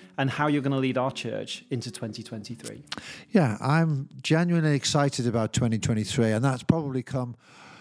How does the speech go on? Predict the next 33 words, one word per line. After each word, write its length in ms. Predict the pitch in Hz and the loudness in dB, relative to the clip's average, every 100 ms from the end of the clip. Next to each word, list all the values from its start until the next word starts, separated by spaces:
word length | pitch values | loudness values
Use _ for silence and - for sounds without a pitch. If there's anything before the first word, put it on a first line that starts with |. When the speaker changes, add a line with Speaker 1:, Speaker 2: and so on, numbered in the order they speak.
| - - | -20 -10
Speaker 2:
um, 300 | - 120 120 | -2 0 0
from 220 | 120 131 120 | 2 4 6
my 220 | 123 127 | 6 6
own 300 | 131 127 117 | 4 2 4
recent 460 | 135 131 - 127 151 - | 4 4 2 0 -4 -4
reading 840 | 127 135 139 143 151 147 147 147 127 | 2 4 6 4 4 2 -2 -4 -4
in 100 | 127 | -2
the 80 | |
scriptures. 480 | 123 - 143 - 143 | 0 2 2 2 2
I've 100 | 147 | 4
been, 360 | 151 143 135 151 | 2 0 -2 -4
I'm 140 | 127 | -4
gonna 140 | 131 151 | 0 0
say 240 | - 139 | 2 2
this 260 | 117 113 120 | 2 0 0
on 100 | 113 | 0
New 100 | 117 | 0
Year's 280 | 110 110 - | 0 0 0
Day, 280 | 110 107 | 0 2
so 160 | 101 113 | 2 4
this 200 | 113 117 | 4 4
is 60 | 110 | 4
New 100 | 143 | 4
Year's 320 | 139 127 127 | 4 2 0
Eve, 180 | 123 110 | 0 0
you're 120 | 123 | 0
getting 280 | 127 113 113 | 0 -2 -2
a, 160 | 110 - - - 113 - | -2 -4 -12 -4 -2 2
a, 40 | |
a 100 | 131 | 2
sneak 260 | - 127 113 | 2 2 4
preview. 480 | - 127 110 110 113 | 4 4 2 0 0
My 320 | 131 151 | 2 2